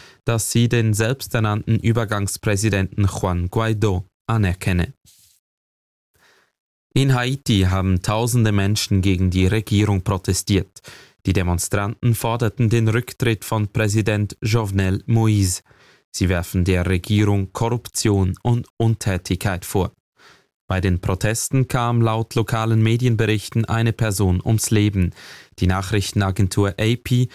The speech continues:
berichtet von sechsunddreißig Festnahmen. Vier Polizeiautos seien in Brand gesteckt worden. Iran hat eine neue Mittelstreckenrakete vorgestellt.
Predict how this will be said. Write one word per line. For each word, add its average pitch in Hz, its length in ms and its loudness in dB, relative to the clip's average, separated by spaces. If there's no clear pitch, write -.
berichtet 120 500 0
von 113 240 0
sechsunddreißig 101 840 0
Festnahmen. 101 760 0
Vier 127 260 2
Polizeiautos 101 1160 -2
seien 92 420 2
in 110 160 2
Brand 95 360 -4
gesteckt - 480 -4
worden. 87 420 -2
Iran 123 580 2
hat 98 200 0
eine 98 240 2
neue 95 340 2
Mittelstreckenrakete 95 1300 0
vorgestellt. 92 800 -2